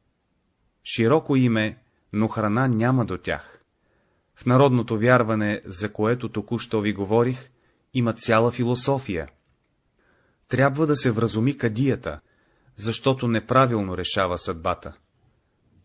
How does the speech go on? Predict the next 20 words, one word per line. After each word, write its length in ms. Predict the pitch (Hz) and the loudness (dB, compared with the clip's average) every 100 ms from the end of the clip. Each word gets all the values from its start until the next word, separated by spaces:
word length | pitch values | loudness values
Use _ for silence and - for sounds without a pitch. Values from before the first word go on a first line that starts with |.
| _ | _
Да 120 | 98 110 | -6 0
дойде 380 | 143 151 156 | 4 6 6
нова 300 | 165 127 104 | 2 2 0
съдба 380 | 104 113 104 110 | -2 -4 -2 -2
на 120 | 107 | 0
света. 460 | 104 110 107 117 - _ _ _ _ _ _ _ _ | -2 -4 -4 -4 -6 _ _ _ _ _ _ _ _
Трябва 320 | 127 123 113 | 2 2 4
да 100 | 110 | 0
се 180 | 110 110 | 0 -2
вложи 440 | 101 120 131 95 | 0 2 2 0
в 80 | 87 | -6
нашите 460 | 95 101 - 98 95 | -4 -2 -4 -6 -6
деца 480 | 92 - 107 98 - _ _ _ _ _ _ | -6 -2 -2 -2 -6 _ _ _ _ _ _
новото 420 | 104 131 135 143 | 0 0 0 -2
вино, 320 | 127 120 80 - _ _ _ _ _ | 2 0 0 -12 _ _ _ _ _
защото 500 | 90 95 - 101 101 | -12 -10 -4 -4 -4
то 220 | - 110 | -2 0
е 60 | 104 | 0
сила. 420 | - 127 113 76 - _ _ _ _ _ _ _ | -2 0 0 -2 -12 _ _ _ _ _ _ _
Майките, 680 | 101 120 147 139 104 90 80 | -2 2 2 0 -8 -10 -10